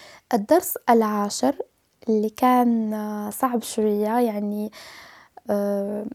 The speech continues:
كامل، كامل دروس كان معاهم قصص، ولكن، آه، لا بأس، كاين نقاط عندها تأثير عليا أكبر من نقاط أخرى.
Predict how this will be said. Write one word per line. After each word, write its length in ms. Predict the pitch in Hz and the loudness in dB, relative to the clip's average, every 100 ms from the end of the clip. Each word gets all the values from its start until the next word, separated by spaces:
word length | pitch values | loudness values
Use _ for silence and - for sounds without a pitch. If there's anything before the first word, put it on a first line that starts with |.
| - _ - - | -16 _ -20 -4
كامل، 340 | 311 370 359 | 0 4 4
كامل 420 | 339 285 294 294 | 2 4 6 6
دروس 420 | 262 269 311 330 - | 6 6 6 2 0
كان 320 | - 269 247 | 4 6 6
معاهم 280 | 226 240 220 | 4 2 0
قصص، 480 | 233 - 302 - | -4 -2 -4 2
ولكن، 680 | 269 247 240 - 226 220 214 | 4 6 4 2 -2 0 -2
آه، 380 | 208 214 214 - - _ _ _ - | -4 -4 -6 -8 -12 _ _ _ 0
لا 120 | 254 | 2
بأس، 340 | 202 - - - | 2 0 -6 -2
كاين 440 | 247 262 233 214 | 2 4 2 2
نقاط 400 | 214 - 285 285 - - _ _ _ _ - | -2 4 4 4 -2 -20 _ _ _ _ -4
عندها 520 | 220 226 - 226 214 - | 0 0 -2 -4 -4 -2
تأثير 500 | - - 247 226 208 | -6 0 4 6 4
عليا 360 | 208 214 208 - 262 | 4 4 4 2 -4
أكبر 400 | - - 262 285 | -8 0 2 2
من 200 | 220 202 | 0 -2
نقاط 260 | - 196 - | -6 -12 -10
أخرى. 280 | - 285 | -8 0